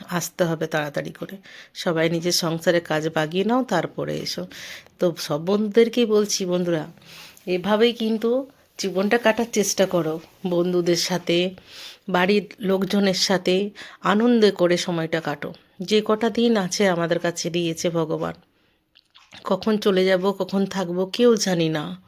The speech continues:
কিন্তু সময় অনেক মূল্যবান,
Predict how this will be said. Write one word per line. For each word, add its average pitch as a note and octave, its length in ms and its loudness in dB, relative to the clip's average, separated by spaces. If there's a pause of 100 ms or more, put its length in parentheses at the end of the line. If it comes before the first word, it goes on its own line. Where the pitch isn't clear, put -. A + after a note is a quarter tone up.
(600)
কিন্তু G3+ 540 -4 (960)
সময় G3+ 440 0
অনেক F3+ 360 -2
মূল্যবান, D#3 640 -4